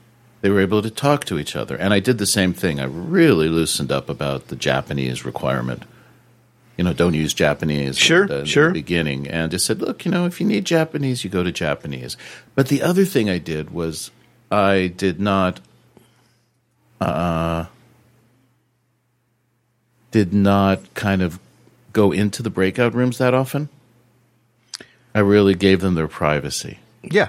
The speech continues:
Speaker 1: As
Speaker 2: yeah.
Speaker 1: much as I could. And, uh, I think they appreciated that as well. I think they appreciated that. But yeah, the breakout rooms are key. Breakout rooms are the secret. And Zoom is just great that way. And, uh,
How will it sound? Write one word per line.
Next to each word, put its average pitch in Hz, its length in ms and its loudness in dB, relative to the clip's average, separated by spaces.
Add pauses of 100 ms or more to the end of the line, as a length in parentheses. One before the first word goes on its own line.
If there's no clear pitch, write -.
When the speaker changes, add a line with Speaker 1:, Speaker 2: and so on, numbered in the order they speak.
(160)
Speaker 1:
As 90 180 -2
Speaker 2:
yeah. 135 120 2
Speaker 1:
much 87 220 -6
as 90 160 -2
I 85 100 2
could. 71 380 -6 (760)
And, 87 480 2
uh, 82 240 0
I - 80 -2
think 107 240 -2
they 92 140 2
appreciated 73 720 -6
that - 280 -2
as - 160 -6
well. 50 340 -4 (1700)
I 98 80 -8
think 85 180 -10
they 80 120 -8
appreciated - 640 -2
that. 71 180 2
But 107 100 -6
yeah, 113 120 2
the 92 80 -10
breakout 131 400 0
rooms 92 280 -2
are 82 60 -10
key. 65 320 -10 (640)
Breakout 101 380 2
rooms 85 260 -4
are 76 80 -4
the 69 120 -10
secret. 73 380 -6
And 80 160 -6
Zoom 123 280 6
is 85 140 0
just - 280 -6
great 80 340 -2
that - 200 -2
way. 50 180 -10 (1080)
And, 76 600 0
uh, 69 240 -2